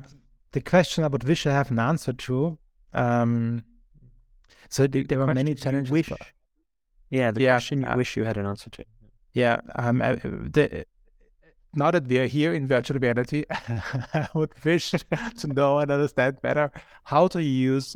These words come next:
Speaker 1: uh, virtual reality, because it's quite meaningful, I think, uh, for
Speaker 2: Mm.
Speaker 1: education and bringing us closer together, um, in a great way. And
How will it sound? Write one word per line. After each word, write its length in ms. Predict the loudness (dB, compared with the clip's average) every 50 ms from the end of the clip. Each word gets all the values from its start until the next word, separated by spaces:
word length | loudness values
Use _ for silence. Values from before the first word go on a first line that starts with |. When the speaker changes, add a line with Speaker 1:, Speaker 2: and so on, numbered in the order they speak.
| -6
Speaker 1:
uh, 280 | -4 -2 0 0 0 0
virtual 460 | -2 0 2 2 2 2 0 -4 -2
reality, 360 | 2 2 2 2 2 0 -2 -2
because 240 | -4 -2 -2 0 0
it's 180 | 0 -2 -4 -4
quite 200 | -2 0 0 2
meaningful, 500 | 2 2 2 2 0 -2 -4 -4 -2 -2
I 80 | -2
think, 380 | -2 -2 -4 -2 -2 -2 -4 -6 _ _ _ _ _ -16 _
uh, 240 | -2 0 2 2 0 -2
for 300 | -6 -4 0 0 2 2
Speaker 2:
Mm. 60 | 2
Speaker 1:
education 640 | 0 -2 -4 -4 -4 -4 -4 -4 -4 -4 -4 -2 -2
and 160 | -2 -2 -2 0
bringing 240 | 0 2 2 2
us 120 | 0 -2 -4
closer 380 | -4 -2 0 0 0 0 -2
together, 560 | -2 -2 0 0 2 2 2 2 2 2 0 -2 -6 _ _ _ _ -8 -4
um, 420 | 0 2 2 2 2 0 -2 -2 0
in 140 | 0 0
a 60 | 0 0
great 280 | 0 0 -2 0 -2
way. 300 | -2 -2 0 0 -2 -2
And 200 | -2 -2 -4 -4